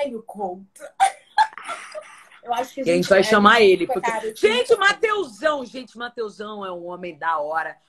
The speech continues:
Speaker 2: palestrante, é o Mateus aqui, Mateus Lombardi é maravilhoso. E a gente vai chamar ele, o Couto,
Speaker 1: Uh!
Speaker 2: você vai ver, ele vai participar da live.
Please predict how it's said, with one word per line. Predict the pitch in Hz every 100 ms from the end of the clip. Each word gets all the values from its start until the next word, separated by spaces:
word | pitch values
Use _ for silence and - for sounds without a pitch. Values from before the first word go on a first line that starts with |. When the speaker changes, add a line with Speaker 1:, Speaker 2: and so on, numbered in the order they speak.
| _ _
Speaker 2:
palestrante, | 180 196 190 - - 160 165 165 170
é | 160 147
o | 147
Mateus | 156 - 151 165 160
aqui, | 165 156
Mateus | 156 - 151 147
Lombardi | 180 175 143 156
é | 170
maravilhoso. | 165 147 165 214 139 117 120 - - - - -
E | 233
a |
gente | 214 254
vai | 254 247
chamar | 262 226 240
ele, | 269
o |
Couto, | 339 403
Speaker 1:
Uh! | 226
Speaker 2:
você | 254
vai | 247
ver, | 214
ele | 190
vai | 202
participar | 214 190 - 233 233
da | 262
live. | 214 214 196 156